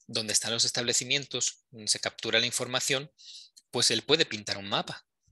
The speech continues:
para poder identificar algunas características relacionadas desde el punto de vista geográfico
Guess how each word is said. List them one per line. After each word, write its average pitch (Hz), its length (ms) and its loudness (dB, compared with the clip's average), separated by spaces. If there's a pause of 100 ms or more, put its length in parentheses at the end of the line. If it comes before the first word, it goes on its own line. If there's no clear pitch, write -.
(300)
para 113 200 0
poder 101 260 0
identificar 110 600 0
algunas 113 320 0
características 117 920 2 (180)
relacionadas 110 920 0 (320)
desde 117 260 -8
el 104 60 -8
punto 113 200 -10
de 117 40 -6
vista 110 160 -2
geográfico 113 680 0